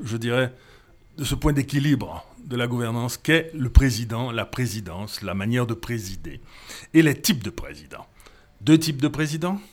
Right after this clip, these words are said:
les charmeurs et les dompteurs. Nous continuons également sur la métaphore, Menek ou lève à l'école, c'est Youn, fait le chita, c'est deux.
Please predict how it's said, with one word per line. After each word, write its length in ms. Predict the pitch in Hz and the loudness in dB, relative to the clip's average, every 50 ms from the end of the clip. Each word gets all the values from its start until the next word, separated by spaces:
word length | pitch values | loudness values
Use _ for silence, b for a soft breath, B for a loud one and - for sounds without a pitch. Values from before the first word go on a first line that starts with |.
| B B - - - - - - | B B -20 -20 -20 -18 -12 -8
les 80 | 101 | -4
charmeurs 600 | - - 139 135 135 143 156 165 180 202 196 - - - _ _ - | 0 2 2 4 4 4 4 4 4 4 2 -2 -12 -20 _ _ -4
et 80 | 139 135 | -2 0
les 120 | 127 117 | 0 -2
dompteurs. 480 | 101 98 85 - - - 67 64 62 - B B B B B | -2 -6 -10 -10 -12 -12 -12 -12 -12 -16 B B B B B
Nous 100 | 107 107 | -10 -8
continuons 520 | - - 117 - - 135 135 135 139 131 123 | -6 -6 -6 -4 -2 0 0 0 2 0 0
également 400 | 117 110 120 117 117 120 120 107 | 0 -2 -2 -2 -2 -2 -2 -4
sur 180 | - - 104 | -4 -6 -6
la 100 | 92 95 | -4 -4
métaphore, 800 | 104 107 104 101 107 101 101 - - 123 123 117 104 95 - B B B B B | -4 -6 -6 -4 -6 -6 -4 -4 -2 0 0 0 0 -4 -8 B B B B B
Menek 360 | 107 127 139 139 135 123 - | -4 -2 0 0 0 0 2
ou 60 | 127 | 2
lève 260 | 120 120 117 107 110 | 2 2 2 2 0
à 80 | 110 107 | -2 -2
l'école, 560 | 107 107 101 - - 120 113 107 101 92 87 - _ _ - - - - - - _ - | -2 -4 -4 -4 -4 -2 -2 -2 -2 -6 -8 -12 _ _ -20 -20 -20 -20 -20 -20 _ -12
c'est 180 | - - 113 | -8 -4 -2
Youn, 380 | 117 123 123 120 113 98 90 87 - - | 0 2 2 2 2 0 -4 -8 -12 -14
fait 200 | - - - 110 | -10 -8 -6 -6
le 60 | 104 | -4
chita, 540 | 98 - - 95 87 - - 98 87 78 80 - | -4 -4 -4 -6 -8 -10 -8 -6 -6 -8 -10 -14
c'est 380 | - - - - 82 78 73 78 | -14 -12 -12 -12 -12 -14 -12 -4
deux. 320 | 82 123 156 220 - - | 2 4 4 4 4 0